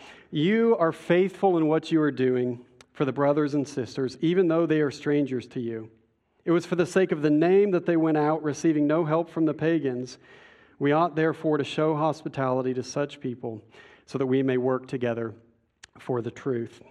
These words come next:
And so I thank God and I praise God for you all and for this just wonderful little church and everything that God is doing in us and through us. So, uh, last week we did kind of part one of this missions sermon, the, the heart for missions.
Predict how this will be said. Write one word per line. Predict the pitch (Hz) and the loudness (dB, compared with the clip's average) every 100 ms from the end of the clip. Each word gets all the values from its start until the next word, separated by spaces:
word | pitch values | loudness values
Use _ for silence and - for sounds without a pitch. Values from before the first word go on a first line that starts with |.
| - | -4
And | 151 | -4
so | - | 0
I | 143 131 | 0 2
thank | 165 175 | 0 0
God | 175 156 160 147 | 0 2 2 2
and | 127 | -2
I | |
praise | - 156 151 131 | -2 -2 0 0
God | 156 143 139 | 0 0 -2
for | - | -2
you | 139 135 | 0 0
all | 139 135 131 - - - - - - | 0 0 -2 -6 -18 -20 -20 -20 -2
and | 139 127 | 0 0
for | - 135 | -2 -2
this | 127 - - | -2 -4 -12
just | 143 135 - | -6 -6 0
wonderful | 170 208 190 175 | 2 2 2 2
little | 160 156 | 2 2
church | 143 151 135 131 | 0 -2 -2 0
and | 143 | -2
everything | 127 120 139 | -2 -2 -2
that | 127 120 | -4 -2
God | 123 120 | -4 -4
is | - | -6
doing | 127 117 117 | -6 -4 -4
in | 117 | -6
us | 117 113 - _ - 131 | -8 -10 -16 _ -14 -8
and | 117 110 - | -8 -8 -14
through | - 131 117 113 | -8 -4 -4 -4
us. | - | -10
So, | - 131 117 113 - - - - | -10 -4 -4 -6 -16 -20 -10 2
uh, | 147 156 | 2 4
last | 160 180 175 190 | 4 2 2 2
week | 202 196 | 2 4
we | 175 175 | 2 2
did | 160 180 | 2 0
kind | - 190 | 2 2
of | 165 | 2
part | - 202 180 | 2 2 4
one | 180 214 | 4 4
of | 180 | 4
this | 190 - | 0 2
missions | 175 185 202 185 160 | 2 2 2 2 0
sermon, | - 180 190 196 190 | 0 2 4 2 2
the, | 151 139 135 | 2 0 0
the | 131 | -6
heart | - 165 214 220 | -2 2 2 2
for | 196 | 0
missions. | 185 185 185 170 165 | 2 2 0 -2 -2